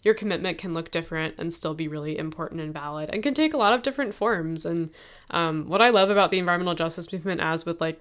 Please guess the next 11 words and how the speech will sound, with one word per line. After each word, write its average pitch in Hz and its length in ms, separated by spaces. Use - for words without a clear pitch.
so 185 220
many 165 260
other 165 540
<laughs> - 480
social 220 320
justice 214 340
movements, 214 640
um, 160 560
is 190 140
that 170 340
kind 359 200